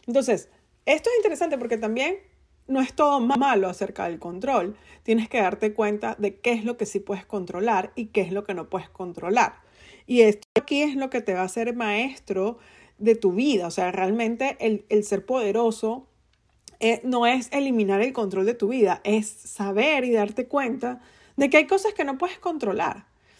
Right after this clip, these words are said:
Hay cosas que van más allá de lo que tú puedes realmente controlar. Y entonces, ¿qué es lo que sí tienes que controlar y qué es lo que sí puedes controlar?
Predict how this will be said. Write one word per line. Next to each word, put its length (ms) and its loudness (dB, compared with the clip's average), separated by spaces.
Hay 180 -2
cosas 640 2
que 120 6
van 280 4
más 220 0
allá 460 -2
de 100 0
lo 160 0
que 100 2
tú 280 -4
puedes 340 2
realmente 440 -4
controlar. 600 -2
Y 120 -4
entonces, 640 -4
¿qué 360 -8
es 480 -6
lo 160 -4
que 140 -8
sí 600 -6
tienes 480 -6
que 120 -10
controlar 480 -2
y 60 -2
qué 400 -2
es 100 -4
lo 140 -4
que 100 -6
sí 240 -4
puedes 320 -6
controlar? 640 0